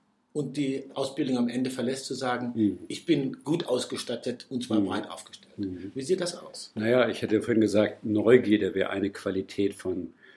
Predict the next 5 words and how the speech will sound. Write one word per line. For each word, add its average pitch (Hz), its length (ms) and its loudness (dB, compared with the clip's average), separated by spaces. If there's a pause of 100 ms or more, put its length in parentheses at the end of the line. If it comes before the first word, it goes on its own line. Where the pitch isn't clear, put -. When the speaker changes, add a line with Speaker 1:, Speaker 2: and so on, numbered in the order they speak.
(280)
Speaker 2:
äh, 95 440 -8
guten 107 280 -4
Systemikerinnen 104 1080 0
und 101 160 -6
Systemikern. 110 760 -2